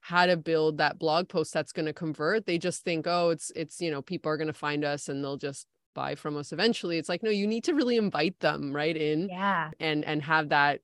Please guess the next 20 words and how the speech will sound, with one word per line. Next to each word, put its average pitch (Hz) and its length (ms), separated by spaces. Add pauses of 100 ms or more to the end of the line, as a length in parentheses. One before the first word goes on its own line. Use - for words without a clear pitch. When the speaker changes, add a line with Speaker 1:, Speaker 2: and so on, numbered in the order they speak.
(160)
Speaker 1:
like, 156 180
whatever 202 600
your 185 200
brand 160 360
experience 160 640
is, 196 480 (320)
you 185 100
wanna 170 180
think 170 200
about 160 180
how 156 200
you're 156 180
doing 151 280
that 127 180 (100)
on 139 180
a, 123 260 (120)
on 143 140
a 135 60
blog 123 300
post. - 400